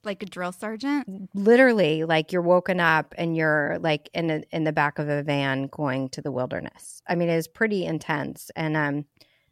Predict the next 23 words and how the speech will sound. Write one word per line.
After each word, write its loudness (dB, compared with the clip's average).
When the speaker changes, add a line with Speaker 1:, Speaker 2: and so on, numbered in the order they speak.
Speaker 2:
yeah, 0
I, 2
I 2
don't 0
know -2
how -4
prevalent -6
they -4
are -6
today. -6
Speaker 1:
But -6
there -4
is, -8
just -12
to -8
repeat -12
Gary's -12
statement, -6
there -4
is -8
absolutely -8
no -6
evidence -10